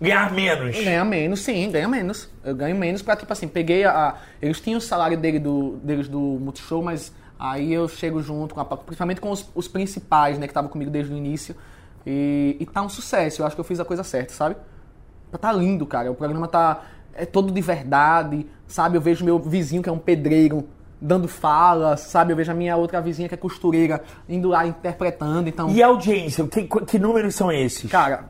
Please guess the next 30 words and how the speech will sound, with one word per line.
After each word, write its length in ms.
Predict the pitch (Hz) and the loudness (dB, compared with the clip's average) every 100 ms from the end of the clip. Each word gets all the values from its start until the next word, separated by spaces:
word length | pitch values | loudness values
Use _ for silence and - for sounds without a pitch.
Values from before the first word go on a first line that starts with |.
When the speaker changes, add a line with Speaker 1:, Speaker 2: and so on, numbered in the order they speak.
| - | -8
Speaker 2:
absurdos, 560 | 127 165 - 135 110 | -6 -6 -4 -4 -4
graças 220 | 113 123 | -4 -4
a 40 | 175 | -2
Deus. 140 | 143 | -4
Você 60 | - | -4
tira 140 | 143 | -6
pelo 180 | 139 147 | -4 -4
aplicativo 520 | 147 151 143 143 143 | -6 -6 -8 -6 -6
do, 240 | 147 139 131 | -4 -2 -2
do 140 | 127 | -6
Multishow 440 | 127 131 - 143 135 | -8 -10 -8 -4 -2
aí, 200 | 131 143 | -2 -2
ó, 80 | 135 | -4
tem 200 | - 151 | -6 -10
cinco 680 | - - 196 208 - 180 - - - | -10 -4 -2 -2 -4 -8 -8 -20 -10
episódios 840 | 139 139 147 123 135 160 156 - - | -8 -4 -4 -2 0 0 -2 -6 -14
sempre 400 | - 151 151 180 | -12 -8 -6 -6
em 60 | 156 | -4
alta. 420 | 127 127 143 143 135 | -4 -4 -6 -8 -12
Isso 240 | 131 165 | -14 -12
é 40 | |
surreal. 540 | 170 - 196 233 101 - - | -12 -10 -10 -8 -10 -12 -12
Speaker 1:
É 80 | |
surreal? 460 | 123 156 147 127 104 | -8 -4 0 0 -2
Speaker 2:
Surreal. 640 | - 147 220 - 202 - - | -4 -4 -2 0 2 0 -4
Speaker 1:
Você, 400 | 185 208 269 208 - | -2 2 2 0 -2
em 100 | 196 | 2
algum 280 | 180 262 | 2 4
momento, 400 | 247 196 190 - | 2 4 2 2
você 500 | 151 160 190 165 - | 2 2 2 0 0